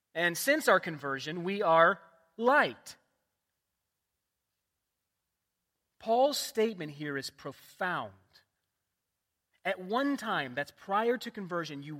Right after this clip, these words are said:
were darkness, but now that's as a result of your conversion, you are light in the Lord. What do you think is the significance of Paul's statement here?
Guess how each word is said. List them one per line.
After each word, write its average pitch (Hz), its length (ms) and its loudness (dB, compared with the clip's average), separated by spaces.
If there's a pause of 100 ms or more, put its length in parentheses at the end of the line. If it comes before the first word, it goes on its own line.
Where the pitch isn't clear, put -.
(140)
were 220 320 4
darkness, 180 500 0
but 190 240 -6
now 233 380 4
that's 180 200 4 (140)
as 175 160 2
a 208 60 2
result 220 580 6
of 202 140 -4
your 190 100 2
conversion, 170 480 -2
you 170 240 -8
are 254 400 8 (140)
light 214 440 6 (140)
in 226 140 0
the 220 80 2
Lord. 214 580 6 (200)
What 214 200 6
do 381 80 0
you 359 120 2
think 233 260 -6
is 190 140 0
the 175 100 -4
significance 165 760 -8
of 151 140 -12
Paul's 147 340 -2
statement 151 380 -10
here? 156 200 -14